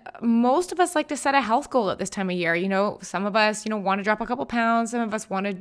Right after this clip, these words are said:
you know, have more activity in the gym, or we wanna eat a bit better. So what I wanted to go over today is actually how I lost the last ten pounds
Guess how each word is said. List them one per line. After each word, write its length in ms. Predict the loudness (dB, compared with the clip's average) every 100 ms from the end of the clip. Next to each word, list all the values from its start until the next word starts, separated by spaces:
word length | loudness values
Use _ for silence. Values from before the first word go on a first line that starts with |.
| -12 -6
you 100 | -2
know, 120 | -2
have 200 | -2 0
more 200 | 2 4
activity 460 | 4 0 -2 0 0
in 60 |
the 80 | 0
gym, 440 | 2 2 2 2
or 80 | 0
we 80 | 0
wanna 200 | 0 0
eat 160 | 0 2
a 40 |
bit 160 | 2 6
better. 360 | 8 8 2 -2 -12 -18 -18
So 280 | 2 6 6
what 280 | 6 2 4
I 100 | 4
wanted 220 | 4 2 -2
to 80 |
go 120 | 0 2
over 380 | 2 2 0
today 360 | 0 0 2 2
is 220 | 2 2
actually 500 | 2 0 -2 -2 -2 -4 -18 -12
how 520 | 0 6 8 10 8
I 180 | 6 2
lost 640 | 2 4 6 6 4 -2 -14 -8
the 180 | 0 2
last 480 | 6 8 8 4 -2
ten 380 | -2 0 0 -2
pounds 640 | 0 2 2 0 -6 -12